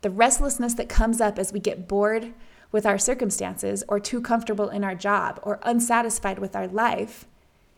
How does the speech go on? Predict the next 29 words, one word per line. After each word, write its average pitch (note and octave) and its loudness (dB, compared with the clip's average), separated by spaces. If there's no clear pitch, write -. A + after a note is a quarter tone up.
is G#3+ 0
misinterpreted B3 2
as G#3 0
evidence A3+ 2
that F#3+ -4
we B3+ 0
are A#3+ 2
failing A#3 -4
or A3+ -2
that - -4
we're A#3 -2
not A#3 0
enough. A#3 -4
Without B3 4
awareness C4+ 4
and A3+ 2
intention, A3 0
most B3 0
well-meaning A#3 2
humans G#3 0
use A#3 -2
this A#3+ 2
restlessness G#3+ -4
to A#3 -6
unwittingly B3 0
create B3 -4
feelings C4+ -2
of C#4 -6
discouragement. G#3 -6